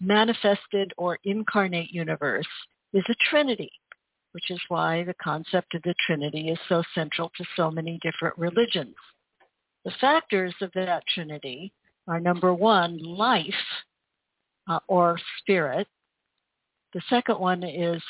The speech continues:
consciousness or soul. And the third one is matter or form or substance.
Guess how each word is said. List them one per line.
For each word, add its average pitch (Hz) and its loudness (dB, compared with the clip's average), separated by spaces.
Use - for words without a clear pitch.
consciousness 196 -2
or 165 -8
soul. 180 -2
And 180 -12
the 190 -2
third 254 4
one 160 -4
is 180 -4
matter 196 4
or 170 -4
form 165 0
or 170 -2
substance. - -2